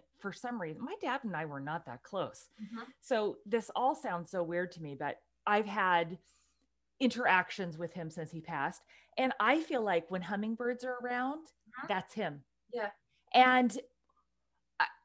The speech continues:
Speaker 1: out of all the things that you could see in a day,
Speaker 2: Mm-hmm.
Speaker 1: why would I immediately know it was a hummingbird?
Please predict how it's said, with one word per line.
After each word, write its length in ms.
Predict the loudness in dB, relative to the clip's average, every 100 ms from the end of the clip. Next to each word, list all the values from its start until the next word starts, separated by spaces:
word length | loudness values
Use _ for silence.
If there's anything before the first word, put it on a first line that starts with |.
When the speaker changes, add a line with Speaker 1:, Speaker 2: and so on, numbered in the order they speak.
| _ _ 4
Speaker 1:
out 120 | 6
of 140 | 6 6
all 300 | 8 8 6
the 100 | 2
things 500 | -2 -2 0 -2 -2
that 120 | -4
you 100 | -2
could 180 | -2 -4
see 220 | -2 0
in 100 | 0
a 60 | 2
day, 540 | 2 2 0 -6 -10 -16 -20 -10
Speaker 2:
Mm-hmm. 80 | 2
Speaker 1:
why 240 | 4 4
would 200 | 4 0
I 460 | 2 2 2 -2 -8 _ _ _ -10
immediately 720 | -2 0 2 2 2 0 -2
know 240 | 2 2 2
it 60 |
was 100 | -2 -4
a 40 |
hummingbird? 560 | -4 -4 -4 -6 -6